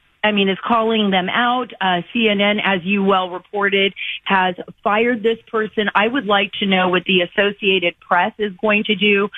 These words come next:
what Reuters is going to do, and the New York Times. And I would really like to know what their policy is.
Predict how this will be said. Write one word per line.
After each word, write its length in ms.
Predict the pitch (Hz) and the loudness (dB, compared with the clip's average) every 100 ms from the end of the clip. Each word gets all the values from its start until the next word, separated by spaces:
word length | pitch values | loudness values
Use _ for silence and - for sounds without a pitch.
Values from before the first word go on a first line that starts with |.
| - - | -12 -6
what 200 | 175 165 | -4 -2
Reuters 500 | 180 208 233 233 226 | 0 2 2 0 -4
is 80 | 208 - | -8 -6
going 260 | 214 208 214 | -2 0 0
to 100 | 202 | -2
do, 240 | 196 202 | 0 2
and 120 | 190 | 2
the 60 | 180 | 2
New 140 | 190 | 2
York 260 | 196 190 180 | 2 2 -2
Times. 340 | - 196 190 202 - - - - | -2 0 0 -2 -6 -12 -6 -2
And 100 | 240 | 0
I 60 | |
would 160 | 233 214 | 0 -2
really 240 | 294 403 | 0 0
like 200 | 311 240 - | 0 -2 -4
to 60 | 233 | -4
know 120 | 214 | -2
what 160 | 202 196 | -2 0
their 120 | 196 | -2
policy 680 | - 214 220 202 - 170 | 0 0 2 0 -2 -4
is. 180 | 104 80 | -4 -6